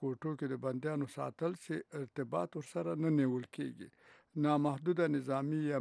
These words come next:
ملي خدمت شامل دی چې د شاقه خدمت سره برابر دی. د یو لړ نورې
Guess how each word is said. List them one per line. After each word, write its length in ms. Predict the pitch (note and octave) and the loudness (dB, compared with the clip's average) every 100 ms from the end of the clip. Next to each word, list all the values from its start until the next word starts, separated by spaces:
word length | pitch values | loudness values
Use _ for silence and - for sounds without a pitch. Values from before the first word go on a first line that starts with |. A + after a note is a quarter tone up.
| C3 | 2
ملي 240 | C3 D3+ C#3+ | 0 -4 -4
خدمت 440 | C#3+ B2 D3 D#3+ - | -6 -4 -4 -4 -10
شامل 420 | D3+ C3+ D3 D#3+ E3 | -6 -4 -2 -4 -6
دی 60 | D#3 | -8
چې 80 | D#3+ | -8
د 80 | C3 - | -10 -8
شاقه 320 | B2+ - D#3 - | -8 -8 -12 -10
خدمت 360 | C3 D3 D#3+ - | -8 -8 -8 -6
سره 180 | E3+ D#3+ | -6 -6
برابر 420 | D3 C3 B2+ C3+ B2+ | -2 -2 0 -4 -4
دی. 100 | A#2 _ _ - - - - D3+ | -20 _ _ -20 -20 -20 -14 4
د 20 | E3 D3+ - - - - F3 | 4 4 0 -14 -20 -6 6
یو 100 | G#3 G3+ F#3+ | 8 10 8
لړ 140 | F3+ D#3+ F3+ | 6 6 6
نورې 220 | F#3+ | 4